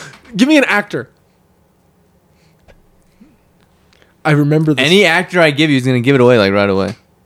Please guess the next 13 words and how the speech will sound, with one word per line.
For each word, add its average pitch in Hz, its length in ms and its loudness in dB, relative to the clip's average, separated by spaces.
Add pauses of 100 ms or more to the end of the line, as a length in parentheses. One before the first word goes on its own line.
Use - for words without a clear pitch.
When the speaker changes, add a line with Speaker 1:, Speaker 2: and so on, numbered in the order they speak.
(300)
Speaker 1:
Give 156 140 -6
me 185 80 0
another 185 220 -2
line. 170 400 -6 (460)
Speaker 2:
Uh, - 120 -18 (100)
I - 60 -18
don't - 60 -16 (240)
know. 110 60 -2
I've 98 80 -6
never 107 180 -4
seen 107 200 -6
it. - 100 -12 (4000)
Taylor. 110 420 -2